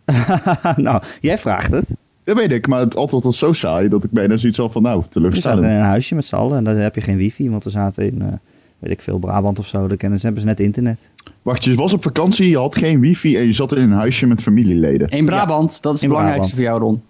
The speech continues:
Speaker 3: Ron.
Speaker 2: Dan kunnen ze je net zo goed opsluiten. Dat maakt niet wa-, uit waar
Speaker 1: Nee,
Speaker 2: in
Speaker 1: man.
Speaker 2: Nederland.
Speaker 1: Ik
Speaker 2: Dat
Speaker 1: heb een
Speaker 2: kan
Speaker 1: hele
Speaker 2: nooit
Speaker 1: leuke
Speaker 2: leuk
Speaker 1: familie.
Speaker 2: zijn.
Speaker 1: Ik heb een hele leuke familie.
Speaker 2: Ja?
Speaker 1: En ik
Speaker 2: Hebben jullie
Speaker 1: heb
Speaker 2: samen
Speaker 1: cadeautjes.
Speaker 2: geganzenbord?
Speaker 1: Nee, eh, nee.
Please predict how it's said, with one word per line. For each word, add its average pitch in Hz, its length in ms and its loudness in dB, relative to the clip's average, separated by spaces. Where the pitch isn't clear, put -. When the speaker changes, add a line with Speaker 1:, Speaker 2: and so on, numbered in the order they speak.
Speaker 3:
Ron. 131 140 0
Speaker 2:
Dan 131 80 2
kunnen 165 240 2
ze 151 140 2
je 151 80 2
net 156 140 0
zo - 80 -4
goed 160 160 2
opsluiten. 87 500 0
Dat 95 100 2
maakt 135 220 0
niet 151 140 4
wa-, 143 240 0
uit 139 220 0
waar 143 180 0
Speaker 1:
Nee, 123 80 2
Speaker 2:
in 98 60 2
Speaker 1:
man. 95 100 2
Speaker 2:
Nederland. 92 340 2
Speaker 1:
Ik 117 40 -2
Speaker 2:
Dat 127 100 0
Speaker 1:
heb 214 80 -2
een 233 60 -2
Speaker 2:
kan 180 100 2
Speaker 1:
hele 160 120 2
Speaker 2:
nooit - 160 2
Speaker 1:
leuke 156 200 2
Speaker 2:
leuk 226 80 0
Speaker 1:
familie. 127 240 2
Speaker 2:
zijn. - 120 -4
Speaker 1:
Ik - 100 -4
heb 104 100 -4
een 98 80 0
hele 98 120 2
leuke 95 200 0
familie. 214 420 -2
Speaker 2:
Ja? 127 220 0
Speaker 1:
En - 40 0
ik - 60 -6
Speaker 2:
Hebben 151 100 -2
jullie 165 160 2
Speaker 1:
heb 185 80 4
Speaker 2:
samen 185 260 0
Speaker 1:
cadeautjes. 165 180 2
Speaker 2:
geganzenbord? 95 680 0
Speaker 1:
Nee, 110 500 0
eh, 110 480 0
nee. 117 380 0